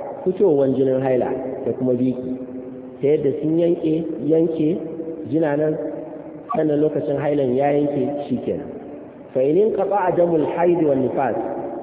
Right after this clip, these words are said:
idan jinin haila da nifasi ya yanke qabla al-fajr, kafin hudawan al-fajr, walau bi lahza, ko da da sakan ɗaya ne ko minti ɗaya,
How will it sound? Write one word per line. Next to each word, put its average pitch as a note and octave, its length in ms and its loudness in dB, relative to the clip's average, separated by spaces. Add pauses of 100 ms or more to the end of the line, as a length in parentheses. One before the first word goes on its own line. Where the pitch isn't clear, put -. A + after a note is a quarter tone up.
idan G3 260 4
jinin G3+ 400 4
haila G3+ 460 4
da C#3 80 4
nifasi D#3 580 2
ya D#3 120 4
yanke D#3+ 360 2
qabla D#3+ 320 2
al-fajr, D3 320 0 (100)
kafin D3 380 0
hudawan D3 340 4
al-fajr, A#2 440 -2 (800)
walau D#3+ 300 4
bi D#3+ 120 2
lahza, C#3+ 460 0 (500)
ko G3 160 4
da F3+ 160 4
da - 140 2 (100)
sakan D#3 320 -2
ɗaya D3 200 2
ne B2 180 0
ko D#3 120 2
minti D3 300 0
ɗaya, G2 240 -4